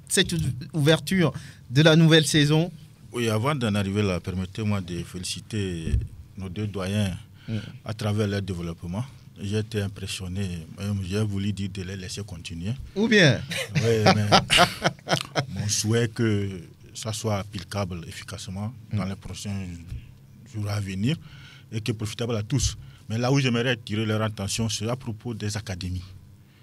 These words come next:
Speaker 2: Ce qu'ils attendent par académie, de faire beaucoup attention. Parce qu'aujourd'hui, quand on voit les regroupements des académies, des deux académies, il y a des gens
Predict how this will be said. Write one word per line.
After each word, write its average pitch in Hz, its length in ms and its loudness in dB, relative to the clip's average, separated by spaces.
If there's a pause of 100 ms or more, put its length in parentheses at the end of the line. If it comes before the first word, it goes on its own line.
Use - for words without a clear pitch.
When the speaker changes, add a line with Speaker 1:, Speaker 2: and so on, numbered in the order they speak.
(120)
Speaker 2:
Ce - 160 -12
qu'ils 110 320 -6
attendent 104 300 -6
par 101 180 -6
académie, 95 540 -8 (240)
de 104 60 -16
faire 117 160 -8
beaucoup 104 200 -6
attention. 107 400 -2 (640)
Parce 120 200 0
qu'aujourd'hui, 131 840 4 (260)
quand 151 360 0
on 147 100 0
voit 123 260 2
les 113 140 2
regroupements 107 260 -4
des 107 140 -2
académies, 107 760 -2 (200)
des 95 100 -8
deux 101 220 -6
académies, 95 520 -8 (680)
il 117 80 -2
y - 20 6
a 143 60 4
des 113 180 0
gens 180 400 4